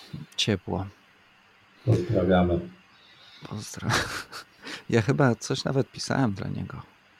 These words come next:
Speaker 1: ale nie czytałem, bo mi adblock zablokował. A, mm, okej. E, a tak przy okazji, jak już sobie mówimy o skuteczności, e, różnych cyberprzestępców, jak sądzisz, czy to, że,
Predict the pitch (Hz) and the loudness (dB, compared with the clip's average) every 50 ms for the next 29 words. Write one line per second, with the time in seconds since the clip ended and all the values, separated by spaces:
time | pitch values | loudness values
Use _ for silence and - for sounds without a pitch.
0 | _ _ - 117 127 147 139 - - - - 147 131 117 107 107 98 110 110 113 | _ _ 8 10 12 12 12 10 8 8 10 10 10 10 10 8 6 4 4 4
1 | 113 110 101 92 107 101 95 - - 107 98 98 92 - 92 92 87 - - - | 4 2 2 2 2 2 2 0 -4 -4 -4 -4 -4 -4 -6 -6 -6 -8 -10 -16
2 | - - - - - 196 214 214 180 - - - - 110 110 110 107 107 107 107 | -20 -16 -14 -12 -10 -10 -10 -10 -12 -14 -16 -4 0 4 8 8 8 10 8 8
3 | 104 104 107 107 - - - - 233 - - - _ _ _ _ _ _ _ _ | 8 6 6 4 2 -2 -12 -18 -20 -20 -20 -20 _ _ _ _ _ _ _ _
4 | - 117 117 117 113 113 113 113 110 - - - - - - - - - _ _ | 0 2 2 4 4 4 4 2 0 -2 -8 -12 -14 -16 -18 -20 -20 -20 _ _
5 | _ - - - - - - - 147 120 107 101 - - - - - 131 - - | _ -10 -4 -2 -2 -2 6 8 8 8 8 6 2 -4 -10 -14 -14 -14 -8 0
6 | - 104 107 - - - - - 127 - - _ _ _ _ _ _ _ - - | 2 4 4 4 2 2 2 4 2 2 0 _ _ _ _ _ _ _ -6 -4
7 | - - - 151 151 143 135 - - 147 151 151 143 135 135 135 135 135 127 127 | -2 2 6 8 8 8 8 8 8 8 8 8 6 4 4 4 6 6 6 6
8 | 123 127 123 123 113 123 123 - - - 127 120 120 120 120 120 117 117 113 110 | 6 6 6 6 6 4 2 0 2 2 2 6 8 8 10 10 10 10 10 8
9 | 110 113 110 110 113 110 110 127 127 120 117 113 110 110 - - - 127 - 117 | 8 6 6 6 4 4 4 6 6 6 8 6 4 2 0 0 0 2 2 2
10 | 107 - - - 120 120 110 - - - - - - 123 117 113 110 101 - - | 2 2 2 4 4 4 2 2 -2 -2 -2 0 2 2 2 2 2 0 -4 -4
11 | 113 110 110 110 110 110 117 117 107 117 110 107 - - 117 117 120 113 - - | 0 2 4 4 4 4 4 2 2 0 0 -2 0 -2 2 4 4 2 2 0
12 | - 113 - - - 120 117 110 110 - - - 117 113 110 - - - - - | 0 0 0 2 2 2 4 4 2 0 -2 2 2 2 2 0 -6 -16 -18 -16
13 | - - - - - 175 214 233 - - 135 113 107 101 104 101 - - - - | -16 -16 -12 6 8 10 10 10 8 6 6 8 8 6 4 2 2 2 4 4
14 | 123 120 - - 151 175 226 190 170 151 135 120 113 | 4 4 6 4 4 6 6 6 8 8 8 8 8